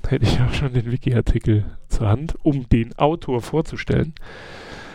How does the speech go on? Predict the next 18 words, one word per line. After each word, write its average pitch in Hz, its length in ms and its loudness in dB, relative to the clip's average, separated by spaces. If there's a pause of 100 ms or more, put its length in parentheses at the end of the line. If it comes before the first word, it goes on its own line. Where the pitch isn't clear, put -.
(200)
Ähm, 151 420 0
Oliver 170 280 4
von 147 160 -4
Dobrowolski 135 960 0 (100)
ist - 340 2 (140)
ein 110 380 2
deutscher 139 260 -2
Polizeibeamter, 165 960 0
Politiker 139 720 0
und 110 400 0 (160)
seit - 300 0
kurzem 117 440 0
auch 107 320 -6
Autor, 202 600 0
also 110 180 -2
zumindest 101 520 -8
eines 107 180 2
Buches. - 480 -6